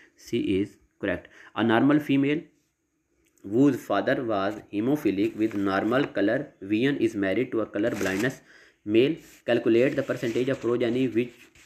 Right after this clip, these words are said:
who would be affected by these X linked recessive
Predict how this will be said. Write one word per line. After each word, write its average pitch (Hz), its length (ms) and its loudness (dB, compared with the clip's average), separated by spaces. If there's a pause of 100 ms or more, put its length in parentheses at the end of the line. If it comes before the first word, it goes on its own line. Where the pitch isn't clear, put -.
(280)
who 127 200 6
would 117 260 0
be 117 140 -2
affected 110 420 -4
by 101 100 0 (140)
these 110 260 0 (200)
X - 180 -14
linked 98 300 -4 (100)
recessive 95 580 -6